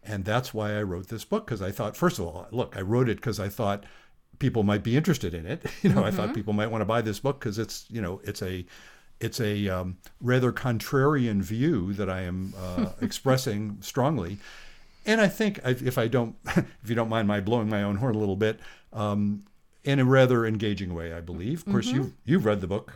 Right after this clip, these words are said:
Speaker 1: Uh,
Speaker 2: It's rather engaging.
Speaker 1: <laughs> yes,
Speaker 2: Yes, it
Speaker 1: and
Speaker 2: is.
Speaker 1: I know
Speaker 2: Yes, it
Speaker 1: you're a
Speaker 2: is.
Speaker 1: totally non-, unbiased, uh,
Speaker 2: Totally
Speaker 1: observer. <laughs>
Speaker 2: unbiased. <laughs>
Speaker 1: And, and I have to say, folks, one of the reasons it's engaging as it is, is because Judy read it and gave me all kinds of suggestions, which I then incorporated in revision. So that's why it's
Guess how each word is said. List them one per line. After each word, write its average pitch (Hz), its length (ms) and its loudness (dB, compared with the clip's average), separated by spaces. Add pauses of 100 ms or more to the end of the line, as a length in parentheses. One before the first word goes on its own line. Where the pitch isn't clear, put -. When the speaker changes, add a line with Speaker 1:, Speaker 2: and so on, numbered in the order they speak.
Speaker 1:
Uh, 98 320 -4
Speaker 2:
It's 214 240 -2
rather 190 320 0
engaging. 262 580 -4
Speaker 1:
<laughs> - 0 -
yes, 160 100 0
Speaker 2:
Yes, - 180 -4
it - 80 -4
Speaker 1:
and 156 120 0
Speaker 2:
is. - 280 -12
Speaker 1:
I 110 80 -4
know 110 80 2
Speaker 2:
Yes, 101 80 2
it 101 40 2
Speaker 1:
you're 98 100 2
a - 20 2
Speaker 2:
is. - 80 -6
Speaker 1:
totally 104 280 2
non-, 98 340 0
unbiased, 98 580 -2
uh, 95 80 -4
Speaker 2:
Totally 254 560 6
Speaker 1:
observer. 190 220 2
<laughs> 196 80 0
Speaker 2:
unbiased. - 1040 0
<laughs> - 40 -2
Speaker 1:
And, 147 160 6 (100)
and 139 140 6
I 135 60 8
have 139 220 6
to 139 80 2
say, 120 340 6
folks, 104 540 -2
one 120 220 2
of 117 60 2
the 110 80 2
reasons 117 420 4
it's 107 160 -2
engaging 104 680 2
as 98 200 -2
it 101 100 0
is, 117 260 4
is 104 80 -4
because 107 300 -4
Judy 110 320 0
read 107 240 2
it 101 160 -2
and 98 320 -4
gave 98 180 -2
me 104 80 -2
all 92 140 0
kinds 98 240 -4
of 92 80 -8
suggestions, 98 520 -6
which 92 160 -6
I 92 120 -6
then 90 180 -6
incorporated 90 560 -6
in 87 160 -6
revision. 90 400 -4
So 92 180 -8
that's - 280 -6
why 101 140 -4
it's 101 260 -6